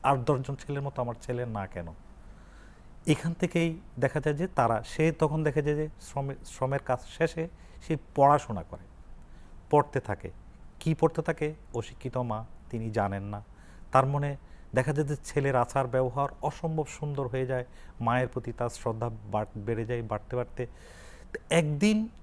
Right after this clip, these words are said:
দ-, ছেলে এসে বলে যে, "কিছু লোক আসবে কালকে, কিছু লোক, লোক আসবে।" মা তখন বলে যে, "কীরকম লোক?"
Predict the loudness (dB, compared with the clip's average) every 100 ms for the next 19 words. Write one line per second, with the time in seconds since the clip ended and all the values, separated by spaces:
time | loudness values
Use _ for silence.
0 | -18 -18 -18 -18 -18 -8 -6 -4 -8 -16
1 | -16 -6 0 2 2 2 4 4 2 0
2 | -6 -6 -4 2 2 2 -2 -16 -16 -6
3 | 2 6 6 6 2 0 -12 -14 -16 -14
4 | -12 -12 -14 -18 -16 -18 -18 -18 -18 -18
5 | -18 -18 -12 -10 -4 -2 -2 -4 -2 0
6 | 0 -2 0 0 0 0 -2 -2 -2 -2
7 | -4 -6 -12 0 4 4 2 0 -2